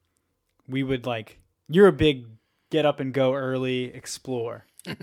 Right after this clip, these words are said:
Speaker 2: Yeah.
Speaker 1: Like, on the spectrum of, like, taking a very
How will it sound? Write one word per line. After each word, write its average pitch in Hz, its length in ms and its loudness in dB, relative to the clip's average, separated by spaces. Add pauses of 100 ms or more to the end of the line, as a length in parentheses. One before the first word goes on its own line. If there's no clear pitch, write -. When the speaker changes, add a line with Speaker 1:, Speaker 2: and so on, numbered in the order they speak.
(200)
Speaker 2:
Yeah. 123 300 -8
Speaker 1:
Like, 185 180 4
on 190 100 2
the 185 80 -4
spectrum 214 480 -4
of, 160 320 -4
like, 139 360 -2 (320)
taking 160 340 -4
a 131 60 -4
very 139 480 -4